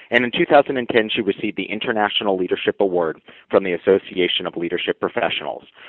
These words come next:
Professor Kanter has authored or co-authored eighteen books. Her latest book,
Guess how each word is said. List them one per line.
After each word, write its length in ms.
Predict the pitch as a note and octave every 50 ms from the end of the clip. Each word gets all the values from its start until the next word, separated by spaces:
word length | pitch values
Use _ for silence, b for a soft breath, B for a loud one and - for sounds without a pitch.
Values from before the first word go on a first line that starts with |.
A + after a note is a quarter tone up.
| B B B
Professor 360 | - - - C#3 C3+ - D#3+
Kanter 440 | - - C#3 A#2+ - - B2 A2 -
has 120 | A2+ G2
authored 380 | - G2 F#2+ F#2 - G#2+ F#2 F#2 - -
or 60 | G2
co-authored 500 | - A#2+ G#2 F2+ E2+ E2 - - E2 D#2+ -
eighteen 480 | F#2+ F#2+ F#2 _ - - G#2 G2 G#2
books. 320 | G#2+ - F2 - _ _ - - - B B B B B B B
Her 120 | A#2 G#2+
latest 380 | G2+ G#2+ A2+ B2+ C3+ - - -
book, 240 | B2+ B2 - -